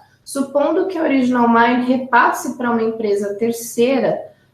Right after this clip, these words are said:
é, esse tratamento de dados, a organização desse banco de dados em, em finalidades específicas.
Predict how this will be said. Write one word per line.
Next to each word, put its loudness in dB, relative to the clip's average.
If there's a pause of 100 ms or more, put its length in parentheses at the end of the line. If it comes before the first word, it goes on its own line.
é, 2
esse 4
tratamento 2
de 0
dados, 2
a 4
organização 2
desse -4
banco -2
de -6
dados -2
em, 0
em 2
finalidades 2
específicas. -8